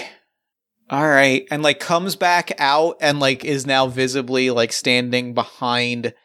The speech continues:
the signing table and, like, not quite being the same kind of, uh, the same kind of,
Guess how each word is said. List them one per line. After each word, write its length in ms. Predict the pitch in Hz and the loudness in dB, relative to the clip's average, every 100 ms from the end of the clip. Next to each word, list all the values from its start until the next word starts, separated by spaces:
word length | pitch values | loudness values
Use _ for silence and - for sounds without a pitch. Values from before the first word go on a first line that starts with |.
| _ _ _ _ _ | _ _ _ _ _
the 200 | 151 131 | -6 -4
signing 540 | 123 143 143 170 190 185 | -2 0 2 2 -2 -2
table 440 | 185 196 202 196 | 0 0 0 -2
and, 120 | 156 | 0
like, 180 | 147 139 | -2 -4
not 300 | 135 131 131 | -2 0 -2
quite 400 | - 143 131 120 | -6 0 0 0
being 320 | 127 127 120 | -4 -2 -2
the 100 | 117 | -4
same 340 | 117 127 120 117 | -4 -2 -2 -4
kind 300 | 123 117 113 | -4 -4 -2
of, 160 | 113 110 | -4 0
uh, 260 | 110 104 101 | 0 2 -2
the 100 | 117 | -2
same 260 | 127 117 | 0 0
kind 300 | 117 120 117 | -2 -6 -2
of, 180 | 113 110 | -4 -6